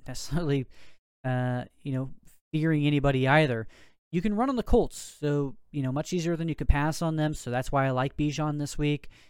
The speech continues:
And it's a one-game sample size with Heinicke, and him and Pitts, it didn't look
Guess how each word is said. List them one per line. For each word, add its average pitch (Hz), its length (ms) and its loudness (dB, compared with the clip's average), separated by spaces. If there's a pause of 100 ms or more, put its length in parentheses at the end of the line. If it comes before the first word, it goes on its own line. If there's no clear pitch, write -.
(440)
And 135 200 0
it's 131 100 -8
a 135 40 -4
one-game 247 400 -2
sample 269 300 0
size 135 300 0
with 127 100 -4
Heinicke, 127 540 -2 (140)
and 127 520 -4
him 160 200 0
and 160 100 -4
Pitts, 170 320 8
it 131 100 -6
didn't 156 260 -2 (140)
look 165 160 -2